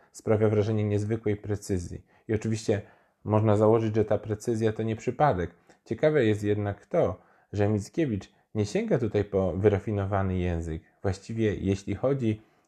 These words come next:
o zasób słownictwa, to jest bliski ludziom współczesnym autorowi. Prostym ludziom? Nawet jeżeli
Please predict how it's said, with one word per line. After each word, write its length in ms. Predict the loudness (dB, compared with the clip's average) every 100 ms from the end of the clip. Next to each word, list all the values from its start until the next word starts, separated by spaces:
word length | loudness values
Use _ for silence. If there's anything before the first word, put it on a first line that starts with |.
| -4
o 120 | 2
zasób 360 | 4 2 -2 -2
słownictwa, 680 | -2 0 -2 -4 -8 -6 -8 _ _ _
to 100 | -2
jest 360 | 2 2 0 -4
bliski 360 | -2 -2 -2
ludziom 340 | 0 0 0 -2
współczesnym 580 | -4 -6 -2 -2 -2 -4
autorowi. 600 | -4 -4 -2 -2 -4 -10 _ _ _ _ _ _ _ _
Prostym 420 | -2 0 -2 -2
ludziom? 440 | 0 0 -2 -4 -14 _ _ _ _ _ _ _ _ _ _
Nawet 240 | 2 4 4
jeżeli 440 | 2 4 4 2